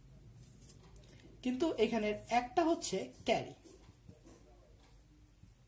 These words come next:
অর্থাৎ হাতে থাকা। এখানে একটা কিন্তু আমাদের হাতে থাকছে, আর শূন্য হচ্ছে আমাদের আসল ফলাফল, অর্থাৎ এক আর একের যোগফল শূন্য, কিন্তু এর হাতে থাকে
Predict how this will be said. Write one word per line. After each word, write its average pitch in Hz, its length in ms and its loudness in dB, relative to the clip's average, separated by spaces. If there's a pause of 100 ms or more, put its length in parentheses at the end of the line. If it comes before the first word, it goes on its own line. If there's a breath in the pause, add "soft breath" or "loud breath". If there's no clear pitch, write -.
(1400 soft breath)
অর্থাৎ 247 260 6 (200)
হাতে 214 360 4 (280)
থাকা। 170 300 -2 (500 loud breath)
এখানে 302 200 8 (240)
একটা 269 220 2
কিন্তু 359 200 6
আমাদের 359 240 8
হাতে 196 220 0 (100)
থাকছে, 170 360 -2 (440 loud breath)
আর 185 80 8 (200)
শূন্য 254 280 4 (180)
হচ্ছে - 300 2 (100)
আমাদের 180 240 4 (260)
আসল 226 300 2 (160)
ফলাফল, 135 480 0 (180)
অর্থাৎ 208 220 2 (220)
এক 247 140 2
আর 294 120 8
একের 294 180 6 (140)
যোগফল 285 440 8 (120)
শূন্য, 208 260 6 (400 loud breath)
কিন্তু 277 260 6
এর 302 160 8
হাতে - 300 0
থাকে 262 200 6